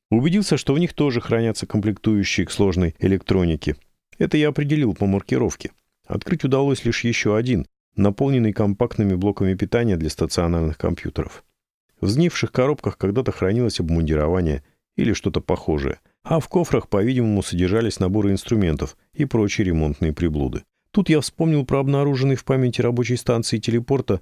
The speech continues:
журнал учёта груза и обругал себя матерно. Нечего больше по подвалу шариться. Надо просто документацию изучить, и будет мне счастье. Вернувшись в терминал,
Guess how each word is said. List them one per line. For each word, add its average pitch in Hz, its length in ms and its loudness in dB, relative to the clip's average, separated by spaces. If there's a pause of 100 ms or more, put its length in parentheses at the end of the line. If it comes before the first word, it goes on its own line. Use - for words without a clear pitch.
журнал 123 400 2
учёта 127 360 0
груза 113 420 0 (320)
и 196 40 0
обругал 90 440 0
себя 69 400 -4 (340)
матерно. 69 600 -2 (540)
Нечего 165 380 2
больше 139 300 0
по - 120 -8
подвалу 113 400 0
шариться. - 520 -2 (220)
Надо 147 180 0
просто 147 280 -4
документацию 123 760 0
изучить, 107 500 -2 (100)
и - 100 -2
будет 117 320 0
мне 92 140 2
счастье. - 560 -4 (600)
Вернувшись 170 520 2
в - 60 -12
терминал, 120 540 0